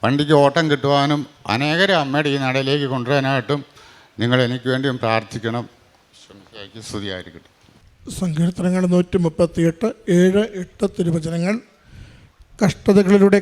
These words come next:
Speaker 2: കടന്നു പോകുന്നെങ്കിലും എൻ്റെ ജീവനെ അവിടുന്ന് പരിപാലിക്കുന്നു. അവിടുത്തെ വലതുകരം എന്നെ രക്ഷിക്കും. എന്നെക്കുറിച്ചുള്ള തൻ്റെ നിശ്ചയം കർത്താവ്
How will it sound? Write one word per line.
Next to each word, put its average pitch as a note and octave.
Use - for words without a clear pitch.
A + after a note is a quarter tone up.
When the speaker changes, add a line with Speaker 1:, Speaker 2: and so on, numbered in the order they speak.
Speaker 2:
കടന്നു F#3+
പോകുന്നെങ്കിലും F3
എൻ്റെ F3+
ജീവനെ G3
അവിടുന്ന് F3
പരിപാലിക്കുന്നു. E3+
അവിടുത്തെ G#3+
വലതുകരം G3+
എന്നെ F#3
രക്ഷിക്കും. F3
എന്നെക്കുറിച്ചുള്ള G3
തൻ്റെ F#3+
നിശ്ചയം G3+
കർത്താവ് F3+